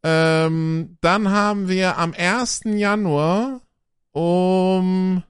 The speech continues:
äh, neunzehn Uhr, den, das ist dann um elf Uhr morgens, zehn Uhr morgens Ortszeit in Glendale, Arizona, Oregon gegen Liberty. Das ist der Fiesta Bowl.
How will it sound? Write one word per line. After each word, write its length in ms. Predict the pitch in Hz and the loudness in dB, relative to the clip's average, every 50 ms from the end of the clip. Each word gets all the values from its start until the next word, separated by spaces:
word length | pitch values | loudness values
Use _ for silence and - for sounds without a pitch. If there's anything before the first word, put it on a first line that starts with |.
| _ _ _ _ _ _ _ _ _ _ _ _ _ _ _ _ _ _ _ _ - | _ _ _ _ _ _ _ _ _ _ _ _ _ _ _ _ _ _ _ _ -2
äh, 540 | 156 160 160 160 156 160 156 156 156 160 147 | 0 2 2 4 4 4 2 2 2 0 0
neunzehn 680 | - 165 165 175 196 226 262 233 - - 233 208 202 | 0 0 2 2 2 2 0 -2 -4 -4 -2 -2 -2
Uhr, 440 | - 202 196 208 214 214 214 208 190 170 | -2 0 2 2 4 2 2 0 -2 -4
den, 280 | 160 165 165 160 160 - - 139 | -4 -4 -4 -4 -4 -8 -10 -10
das 200 | 170 165 156 160 | -6 -6 -4 -4
ist 200 | 180 180 - - | -4 -4 -4 -2
dann 140 | 190 175 175 | -2 0 0
um 140 | 170 170 - _ _ _ _ - | -2 -4 -6 _ _ _ _ -4
elf 260 | 147 180 240 - - | -4 -4 -2 -2 -2
Uhr 80 | 247 240 | -2 -2
morgens, 540 | 240 240 240 247 247 262 254 - - - | 0 0 0 -2 -2 -4 -6 -10 -10 -8
zehn 200 | - 214 220 240 | -4 -2 -2 0
Uhr 80 | 247 240 | 0 0
morgens 340 | 233 233 233 240 226 - - | 2 2 2 2 0 -2 -2
Ortszeit 840 | 190 196 208 202 - - - - 196 180 202 208 185 185 - - - | -2 -2 -2 -4 -4 -4 0 2 4 4 4 4 2 0 -2 -6 -6
in 260 | - 170 170 170 160 | -4 -2 0 0 0
Glendale, 420 | 165 170 175 190 196 196 190 185 180 | 0 0 0 2 2 0 0 2 2
Arizona, 640 | 170 170 170 170 160 165 170 180 185 180 175 - - | 2 2 2 0 0 0 0 0 0 0 -2 -2 -2
Oregon 760 | 156 170 196 214 214 208 202 208 208 208 208 202 - 170 160 | 0 2 2 2 0 0 0 0 2 2 0 -2 -6 -10 -8
gegen 320 | 165 165 165 160 156 156 | -6 -6 -4 -2 -2 0
Liberty. 500 | 160 175 190 214 214 214 - 254 254 247 | 0 2 2 2 0 -2 -4 -8 -8 -6
Das 180 | 233 190 - - | -6 -8 -6 -8
ist 160 | 160 - - | -6 -4 -4
der 100 | 131 123 | -4 -4
Fiesta 480 | - - 233 175 175 - - - 214 | -2 -2 -2 0 0 -2 -2 -2 -2
Bowl. 400 | 208 208 214 226 240 277 311 302 | 0 0 0 0 -2 -2 -4 -8